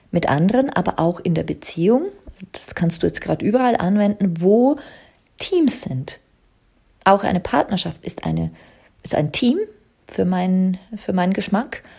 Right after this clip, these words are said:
und Teams bei der Arbeit sowieso. Also warum, und das ist der Titel dieses, mm, Pod-, dieser Podcast-Episode, warum ist es so,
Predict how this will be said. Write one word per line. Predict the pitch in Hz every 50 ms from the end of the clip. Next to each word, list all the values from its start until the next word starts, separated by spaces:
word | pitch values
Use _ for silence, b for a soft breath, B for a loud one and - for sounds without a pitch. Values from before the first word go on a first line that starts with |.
| B B B B B B B _ _ -
und | - 214 208 214 214 208 208 - - -
Teams | - - 220 226 240 240 -
bei | - - - 202 190
der | 196 185
Arbeit | - 170 175 180 185 185 185
sowieso. | - - 302 254 202 175 - - - - - _ _ - - - - -
Also | 208 202 - 190 180 180
warum, | - 208 247 269 254 233 202 196 208 233 302 403 440 427 - - -
und | 208 180 -
das | 185 -
ist | 196 180 - -
der | - -
Titel | - - 262 269 - 214 208 254 240 B B B B B B B B -
dieses, | 208 190 190 180 - 202 185 - - - - - _ _ _ _ _ _ _ _ _ _ _ _ _ _ _ _ -
mm, | - 190 180 180 175 175 175 180 180 165 -
Pod-, | - - 190 196 196 - - -
dieser | - 185 180 175
Podcast-Episode, | 175 - - - - - 202 - - - - - 185 170 180 170 196 226 - 330 B B B B B B B
warum | 185 190 190 190 190 196 190 202 214 247 294 -
ist | - 214 208 - - -
es | 247 - - -
so, | - 202 202 226 269 359 -